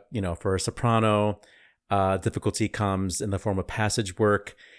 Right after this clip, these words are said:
in the form of high notes, in the form of, uh, the range of the piece, how high, how low it goes. And then also some things that are harder to explain, like,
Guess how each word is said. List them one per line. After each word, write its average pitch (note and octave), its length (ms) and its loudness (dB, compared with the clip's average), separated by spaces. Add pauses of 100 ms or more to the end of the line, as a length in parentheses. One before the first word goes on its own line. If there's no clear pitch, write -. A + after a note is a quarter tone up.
(100)
in G#2 140 -2
the G2+ 60 0
form G2+ 320 0
of F2+ 340 -2
high A2 260 2
notes, G2+ 560 0
in - 140 -6
the G2 80 -4
form G2 360 -2
of, F#2 420 -4 (120)
uh, F2+ 160 -2 (100)
the G2+ 120 -2
range G#2 580 2
of A#2 160 -6
the A#2 60 -2
piece, B2+ 320 -2
how G2 140 0
high, F#2+ 280 0
how F2 100 -4
low F#2+ 240 0
it G#2 100 -2
goes. G2 360 0 (480)
And C3 120 4
then C3+ 80 10
also B2+ 600 8 (240)
some D3 160 4
things D3+ 160 6
that C#3+ 100 6
are C3 60 6
harder C3 200 4
to A#2 100 4
explain, G2+ 520 2
like, F#2 240 2